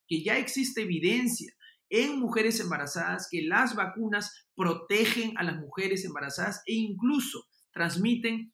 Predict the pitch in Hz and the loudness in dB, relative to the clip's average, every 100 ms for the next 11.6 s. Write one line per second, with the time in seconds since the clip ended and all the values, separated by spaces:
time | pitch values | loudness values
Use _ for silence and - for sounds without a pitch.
0 | - 151 175 180 208 208 196 190 - - | -8 -8 -6 -2 0 -2 -4 -6 -6 -4
1 | 202 202 196 - 165 175 143 196 190 - | 0 2 0 -2 -2 -2 -4 -4 -6 -2
2 | 147 165 180 180 - 170 170 151 175 175 | 2 4 2 0 -2 -2 0 0 2 2
3 | 165 175 175 139 131 180 - - - - | 0 -2 -2 0 0 0 -2 -12 -16 -20
4 | - _ 160 151 151 214 226 226 233 240 | -20 _ -2 -2 4 4 4 2 -2 -2
5 | _ _ - 185 214 208 202 208 208 214 | _ _ -2 0 2 0 2 0 0 -4
6 | - 190 185 208 214 180 185 208 139 - | -2 -4 -4 -6 -2 4 4 4 0 -10
7 | - - _ _ _ - - 175 165 175 | -18 -20 _ _ _ -14 -2 0 2 4
8 | 233 240 208 180 - 170 160 233 240 233 | 4 4 2 -2 -2 -2 2 2 2 2
9 | 220 220 185 190 202 220 220 202 262 277 | 2 0 -4 -2 0 -2 0 0 2 2
10 | 208 180 240 233 220 190 165 156 147 143 | 2 4 4 4 4 2 0 -4 -10 -10
11 | 151 - 190 175 190 | -10 -2 0 2 0